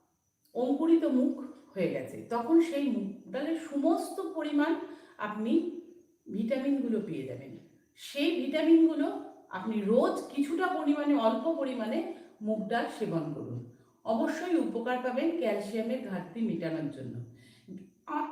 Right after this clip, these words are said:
আমরা বাইরে থেকে অনেক রকম কসমেটিক্স ইউজ করি স্কিনের জন্য, চুলের জন্য, হাত পায়ের সঠিক যত্ন নেয়ার জন্য,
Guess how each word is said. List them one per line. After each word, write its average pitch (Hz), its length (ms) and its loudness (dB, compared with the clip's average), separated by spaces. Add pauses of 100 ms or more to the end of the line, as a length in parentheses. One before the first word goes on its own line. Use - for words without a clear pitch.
আমরা 247 380 6
বাইরে 247 480 4
থেকে 320 200 -2
অনেক 233 300 2
রকম 262 220 2 (100)
কসমেটিক্স 262 640 -2
ইউজ 254 300 -4
করি 247 240 -2
স্কিনের 226 540 -2
জন্য, 240 360 -4 (140)
চুলের 196 400 0
জন্য, 233 540 -2 (1160)
হাত 240 260 2 (140)
পায়ের 302 260 4 (100)
সঠিক 233 520 -2
যত্ন 254 360 -2
নেয়ার 175 300 0
জন্য, 143 260 -4